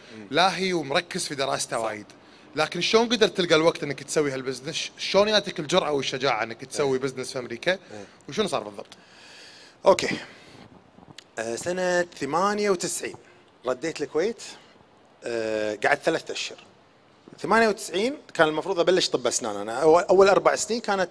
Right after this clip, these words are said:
Speaker 1: آه، بأمريكا لازم تدرس جامعة، بعدين تدرس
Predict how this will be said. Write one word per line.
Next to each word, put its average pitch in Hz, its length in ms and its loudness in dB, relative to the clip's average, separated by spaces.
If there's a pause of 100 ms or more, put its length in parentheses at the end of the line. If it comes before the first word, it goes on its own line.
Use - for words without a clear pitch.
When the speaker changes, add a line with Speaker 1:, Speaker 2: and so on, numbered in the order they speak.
Speaker 1:
آه، 170 460 4
بأمريكا 165 400 -2
لازم 156 200 -2
تدرس 180 540 0 (100)
جامعة، 170 320 6
بعدين 214 420 -2 (220)
تدرس 151 480 -2